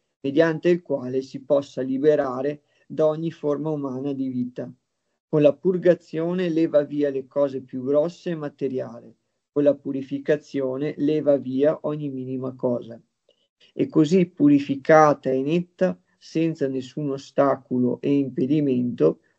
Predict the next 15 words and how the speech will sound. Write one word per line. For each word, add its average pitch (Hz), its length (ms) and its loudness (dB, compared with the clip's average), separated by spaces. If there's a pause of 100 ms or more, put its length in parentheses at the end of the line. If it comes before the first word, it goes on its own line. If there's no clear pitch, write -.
(180)
tutta 208 440 2
s'unisce 139 680 -2
e 123 60 -2
trasforma 135 640 0
in 131 180 -2
Dio, 120 360 -2 (380)
anzi 160 600 2 (160)
diventa 156 560 2
un 143 100 0
altro 156 420 -2
Dio, 143 320 2
si - 220 -10
intende, 135 640 -2
per 139 240 -2
partecipazione. 127 1200 -6